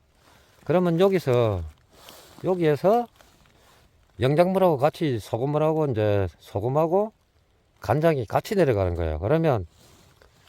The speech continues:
그 짧은 그, 그 바다 그 염도보다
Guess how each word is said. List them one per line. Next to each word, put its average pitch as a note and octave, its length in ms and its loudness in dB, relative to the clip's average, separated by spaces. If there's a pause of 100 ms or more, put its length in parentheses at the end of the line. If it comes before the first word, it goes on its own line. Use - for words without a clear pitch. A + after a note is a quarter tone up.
(1500)
그 F#3 160 2
짧은 F#3+ 520 2
그, B2+ 520 2 (1300)
그 G#2 100 -8
바다 G#3 420 6 (400)
그 G#2+ 180 -4
염도보다 A#2 840 2